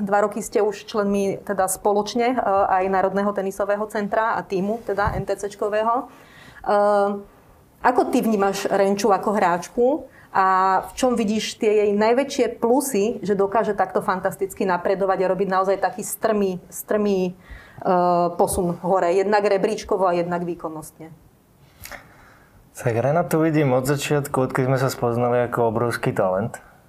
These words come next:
Speaker 2: A vždy ma to fascinovalo, s jakou <laughs> rozhodnosťou ona hrá tie výmeny. Ešte keď bola hodne malá a chcela to zabíjať,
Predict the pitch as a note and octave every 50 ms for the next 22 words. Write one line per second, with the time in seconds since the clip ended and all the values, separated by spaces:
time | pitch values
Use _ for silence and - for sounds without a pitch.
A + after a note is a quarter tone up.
0 | - _ - - - G2+ F#2+ G2 G2+ G2 - - - A2 G#2 G2 G#2 G#2 G#2+ G#2
1 | G#2 - G#2 - - G#2+ A2 - - - A#2+ A2+ A2+ A2+ A2+ A2+ A2+ G#2+ G#2 G#2
2 | G#2 G2+ G2+ - A#2 A2 G#2+ A2+ - - - G#2+ G#2 - - - - - - -
3 | - - - F#2+ G2+ G2+ G2+ A2 G#2+ A2 A2+ A2 G#2+ - - - A2+ A2 A2+ A#2
4 | A2+ G#2+ G#2 G#2 G#2 G#2 G2+ G2+ - G#2 G2 F#2 F#2 F#2 F2+ F2+ F2 E2+ E2 F2
5 | G2 A#2 A#2+ A#2 - - - G#2 G2+ - G#2 G2 F#2 A2 G#2+ G2 F2+ G2+ G#2 F#2+
6 | A2 G#2+ G2+ G2 G2 G2 G2+ G#2 G2+ G2+ G2+ - - - G2 G2 G2+ G2+ - G#2+
7 | G2+ G#2 G2+ F#2+ F#2 G2 F#2+ F2+ F#2 F#2+ F#2+ - - -